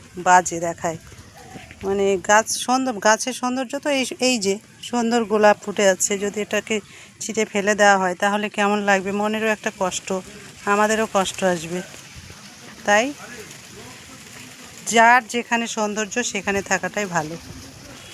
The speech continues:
এত সুন্দর, মানে, মাঠে, চারিদিকে মাঠ, আর এই সুন্দর মেঘলা মেঘলা ওয়েদার, তার মাঝে মাঝে একটু করে রৌদ্র।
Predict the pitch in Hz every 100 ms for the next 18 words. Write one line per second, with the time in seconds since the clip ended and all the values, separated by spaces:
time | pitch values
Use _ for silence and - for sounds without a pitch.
0 | - - - - - 202 202 240 - 233
1 | 226 226 214 214 202 202 196 - 226 -
2 | 202 208 214 202 214 190 180 185 190 -
3 | - - - - - - 180 185 202 -
4 | 185 185 190 196 - - - - - -
5 | - 196 202 208 196 196 196 196 190 190
6 | 190 190 190 196 185 185 185 175 190 185
7 | 180 180 - 185 190 185 175 170 - 180
8 | 185